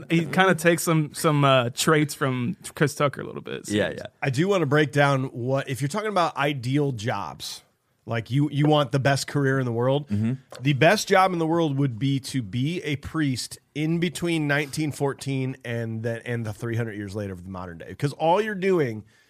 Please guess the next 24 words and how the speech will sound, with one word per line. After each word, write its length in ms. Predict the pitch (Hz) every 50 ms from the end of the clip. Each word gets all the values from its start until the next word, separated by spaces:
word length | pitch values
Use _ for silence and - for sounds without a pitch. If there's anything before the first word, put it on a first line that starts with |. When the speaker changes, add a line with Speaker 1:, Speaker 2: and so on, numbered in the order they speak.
| _ _ _
Speaker 3:
is 60 | -
just 340 | - 147 139 - - _ _
prolonging 640 | - 156 151 147 143 143 147 151 156 160 156 151
the 100 | 147 143
knowledge 400 | 135 139 135 135 131 131 127 117
so 120 | - - 139
you 60 | 123
can 120 | - 120
pass 260 | 104 - 131 117 110 -
it 80 | 135
on 140 | 123 120 113
to 40 | 107
your 100 | 101 95
apprentice. 420 | - - 85 - - - - -
Speaker 1:
Yeah. 220 | 143 151 202 202 139 - _ _ -
Speaker 3:
So 140 | 85 -
Speaker 2:
Right. 60 | 151 151
Speaker 3:
you're, 180 | 165 190 208 202
you're 260 | 196 190 175 180 185
a 40 | 180
young 220 | 170 170 170 185
kid, 260 | 185 - 180 180 165 156
you're 80 | 156
chosen, 500 | 139 - - 147 143 151 131 180 185 180